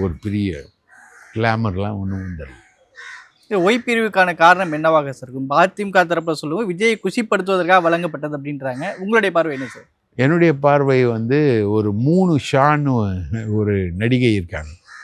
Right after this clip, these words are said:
Speaker 1: மூணு ஷா. அந்த நடிகை வந்து விஜய்க்கு ரொம்ப நெருக்கமான நடிகை. அந்த அம்மா பேட்டியில கூட "நான் வருங்காலத்துல முதலமைச்சராவேன்" அப்படின்னு அந்த அம்மா சொல்லியிருக்காங்க. அந்த அம்மா சர்ச்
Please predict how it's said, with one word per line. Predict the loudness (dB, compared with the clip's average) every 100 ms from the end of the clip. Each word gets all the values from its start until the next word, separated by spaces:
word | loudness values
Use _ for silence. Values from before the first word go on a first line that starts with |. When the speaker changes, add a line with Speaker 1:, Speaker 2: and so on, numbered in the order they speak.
| -20 _ _
Speaker 1:
மூணு | 0 2 4
ஷா. | 2 0 -4 -6 -18 -20 -20 -20 -20 -20 _ -4
அந்த | -2 0
நடிகை | 2 4 6 6 4
வந்து | 2 2
விஜய்க்கு | 2 2 2 0 -2 -4
ரொம்ப | 0 2 2 0 -6
நெருக்கமான | -4 -4 -4 -4 -4 -4
நடிகை. | -4 -4 -6 -10 -14 -20 -20 -8
அந்த | -4 -2
அம்மா | 0 -2 0
பேட்டியில | -2 0 -2 0
கூட | 0 0 0 -2
"நான் | -4 -4 -2
வருங்காலத்துல | -2 0 0 0 -2 -4 -2 -4 -8 -10 -4
முதலமைச்சராவேன்" | -2 0 -2 -4 -4 -4 -4 -6 -10 _
அப்படின்னு | -10 -8 -6 -6 -8 -10 -18 -20 -14
அந்த | -6 -4
அம்மா | -4 -4 -4
சொல்லியிருக்காங்க. | -4 -4 -6 -8 -8 -10 _ _ _
அந்த | -2 0
அம்மா | 2 0
சர்ச் | 2 0 0